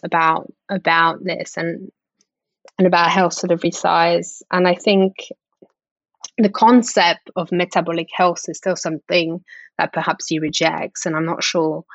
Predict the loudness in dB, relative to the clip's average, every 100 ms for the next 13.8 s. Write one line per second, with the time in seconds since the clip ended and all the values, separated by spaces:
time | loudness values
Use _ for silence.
0 | -20 _ 0 2 0 0 0 2 2 0
1 | 0 0 -2 -6 _ _ _ _ _ _
2 | 0 4 4 4 2 2 2 0 -2 -6
3 | -6 -6 -8 -2 -2 -2 -6 -6 -2 -2
4 | -4 0 -2 -2 -12 -10 -6 -6 -8 -4
5 | -4 -4 _ 0 0 4 6 6 4 _
6 | _ -4 0 -4 -2 -8 0 0 0 -4
7 | -14 -2 0 0 -8 _ _ _ _ _
8 | _ _ _ _ 2 4 6 6 6 4
9 | 2 0 2 4 4 2 _ _ _ _
10 | 0 4 4 4 0 -4 -4 -4 -4 -4
11 | -2 -2 -2 -4 -4 -8 _ 0 4 6
12 | 4 4 2 0 0 0 -6 _ 2 2
13 | 2 0 -4 2 2 2 -2